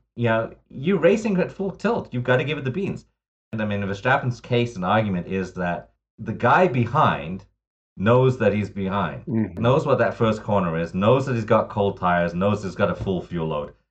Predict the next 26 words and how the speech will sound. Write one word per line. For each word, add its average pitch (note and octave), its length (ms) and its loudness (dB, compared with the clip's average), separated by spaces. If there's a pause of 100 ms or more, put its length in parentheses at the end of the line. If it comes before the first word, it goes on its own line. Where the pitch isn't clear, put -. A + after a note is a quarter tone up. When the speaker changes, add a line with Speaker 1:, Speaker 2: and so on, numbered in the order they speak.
(640)
Speaker 1:
You F2+ 220 0
know B2 260 6
you're B2 160 4
probably A#2+ 320 4
not A#2+ 200 4
gonna A#2 200 4
make A#2 280 4
that A2+ 180 4
angle. A2 500 0
Come A#2+ 200 2
on. D2+ 220 -2 (320)
Hamilton's C#3+ 440 0
an B2 60 2
experienced A#2 520 2
race G2 220 4
driver. E2+ 300 0
If F3+ 100 -4
this E3 160 0
was A2 240 2 (120)
Mazepin, E2+ 640 -2 (200)
would G#2 240 -2
we G#2 100 0
be G#2 160 -2
having G2 320 2
the F#2 80 -2
same F#2 460 -2